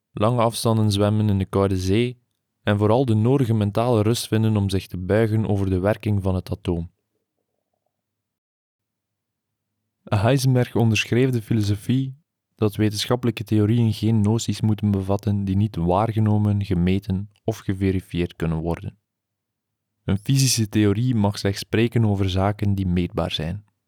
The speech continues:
Al de rest is wild giswerk. En elektronenbanen konden niet waargenomen worden.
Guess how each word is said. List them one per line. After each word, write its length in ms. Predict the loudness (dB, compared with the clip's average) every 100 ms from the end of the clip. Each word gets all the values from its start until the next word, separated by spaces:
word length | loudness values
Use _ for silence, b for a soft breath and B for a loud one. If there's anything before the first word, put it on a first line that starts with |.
| _ _ _ _
Al 200 | -2 0
de 100 | 2
rest 360 | 2 0 -2 -10
is 160 | -10
wild 340 | -2 0 0 -2
giswerk. 520 | -6 -6 -8 -10 -12 _ _ _ _ _ _ _ _ _
En 200 | -2 -2
elektronenbanen 1120 | 0 0 0 0 2 4 4 4 4 2 0
konden 320 | 0 0 2
niet 200 | 2 2
waargenomen 640 | 0 2 0 -2 -2 -2 -4
worden. 400 | -6 -8 -12